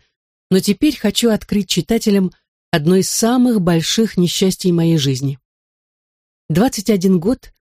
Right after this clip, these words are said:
с тысяча девятьсот восемьдесят четвертого по две тысячи пятый год, мне был запрещен въезд на Мингер. Посольство в Лондоне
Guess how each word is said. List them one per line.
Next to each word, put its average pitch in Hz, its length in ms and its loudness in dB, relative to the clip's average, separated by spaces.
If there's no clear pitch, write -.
с - 140 -20
тысяча 165 400 0
девятьсот 156 520 -2
восемьдесят 151 580 -2
четвертого 147 500 0
по 151 160 -2
две 143 160 0
тысячи 160 380 -2
пятый 196 400 -2
год, 131 300 -6
мне 233 240 4
был 220 160 2
запрещен 180 760 0
въезд 170 380 -2
на 180 40 4
Мингер. 165 520 0
Посольство 170 540 0
в 143 80 0
Лондоне 165 600 0